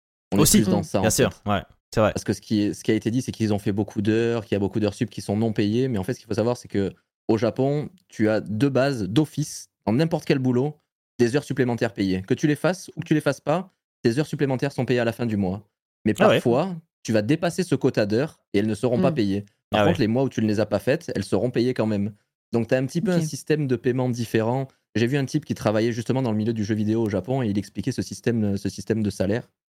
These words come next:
Speaker 1: Et, et c'est pour ça, il a, il avait fait tout un post, euh, en dessous de, de, de ce que disaient les gens, du coup, par rapport à, au crunch. Après, il y a toujours du crunch dans le jeu vidéo, ouais, ça, c'est, ça, ça reste un désastre, c'est un truc à faire, quoi.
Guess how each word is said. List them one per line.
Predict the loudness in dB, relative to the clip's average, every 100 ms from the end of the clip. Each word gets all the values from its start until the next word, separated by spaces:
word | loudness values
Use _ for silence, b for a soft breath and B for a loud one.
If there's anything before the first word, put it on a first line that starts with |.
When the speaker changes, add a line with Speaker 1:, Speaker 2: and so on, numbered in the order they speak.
| _ _ _ _ _
Speaker 1:
Et, | 0 2 2 0 -2 -2 -4 -8
et | -8
c'est | -8
pour | -2
ça, | 0
il | 2
a, |
il | 0 0
avait | 0
fait | -2
tout | -4 -4
un | -2
post, | -2 -4 -2
euh, | -2 0
en | 0
dessous | -2 -4 -4
de, | -2 0 0 -2 -4 -8 -12 -10 -4
de, | -2
de | -2
ce | -4
que | -4
disaient | -2 -2
les | -2 -2
gens, | -2 -4
du | -6
coup, | -6
par | -4
rapport | -4 -4 -2
à, | -2 -4 -4
au | -4 -6
crunch. | -4 -4 -4 -8 _ -6
Après, | -2 0 -2 -2
il |
y |
a | -2
toujours | 0 0 0
du | -2
crunch | -2 -2 0
dans | -2
le | 0
jeu | -2
vidéo, | 0 0 0
ouais, | -2
ça, | -6
c'est, | -4 -2 -2
ça, | -4
ça | -6
reste | -4 -2 -2
un |
désastre, | -2 0 -2 -4 -8 -8
c'est | -6
un | -8
truc | -6
à | -6
faire, | -6 -8
quoi. | -6 -10